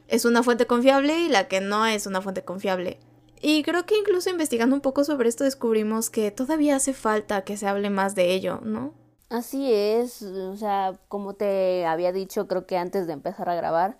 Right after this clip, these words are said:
Speaker 2: hay tan poca información que sea más científica que como a nivel público, entonces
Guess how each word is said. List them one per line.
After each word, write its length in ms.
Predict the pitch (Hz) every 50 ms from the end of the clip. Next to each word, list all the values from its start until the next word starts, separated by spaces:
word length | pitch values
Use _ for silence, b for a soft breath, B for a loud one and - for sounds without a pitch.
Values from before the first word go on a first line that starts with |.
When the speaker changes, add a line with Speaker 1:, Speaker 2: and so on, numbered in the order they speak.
| _ _
Speaker 2:
hay 260 | - 233 269 247 233 - _ _ _ _
tan 260 | - 247 262 277 285 277
poca 280 | - - 262 269 262
información 880 | 254 254 254 240 214 196 185 196 202 - 208 202 196 202 202 208 202 - - _ -
que 120 | - 208 208
sea 600 | - - 220 202 196 196 196 196 190 185 - - - -
más 300 | 214 233 240 240 247 262
científica 1080 | - - 277 277 269 262 269 - - 214 214 220 - 247 233 233 - 247 240 247 262 254
que 840 | - - 220 208 190 185 185 180 180 180 180 175 170 165 160 - - _ _ _ _ _ _ _ _ _
como 500 | - 196 196 190 180 180 180 175 175 175
a 80 | 170 175
nivel 300 | 185 180 175 185 190 196
público, 640 | - - 202 185 175 190 196 196 - - 220 262 285
entonces 680 | 277 233 214 - 208 214 214 - 233 233 247 247 b